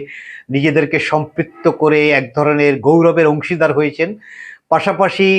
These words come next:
আহ, আজকের এই যুগে মিডিয়ার কল্যাণে সতেরো আঠারো কোটি মানুষের এই বাংলাদেশে আমার মনে হয় প্রত্যন্ত অঞ্চলে সমস্ত জনপদে এই যে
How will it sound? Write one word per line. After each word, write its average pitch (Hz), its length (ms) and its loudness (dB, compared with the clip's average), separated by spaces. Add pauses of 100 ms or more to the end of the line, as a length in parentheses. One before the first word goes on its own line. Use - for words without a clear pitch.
আহ, 147 500 2
আজকের 165 400 0
এই 156 220 2
যুগে 139 380 0
মিডিয়ার 151 480 2
কল্যাণে 139 540 0 (600)
সতেরো 180 400 2
আঠারো 170 360 2
কোটি 165 340 0 (460)
মানুষের 156 520 0
এই 156 120 0 (140)
বাংলাদেশে 156 680 0
আমার 139 380 0
মনে 151 220 -2
হয় 151 140 2 (100)
প্রত্যন্ত 175 680 -4
অঞ্চলে 156 580 2 (600)
সমস্ত 180 580 0 (300)
জনপদে 165 580 2 (680)
এই 190 260 2 (260)
যে 185 120 4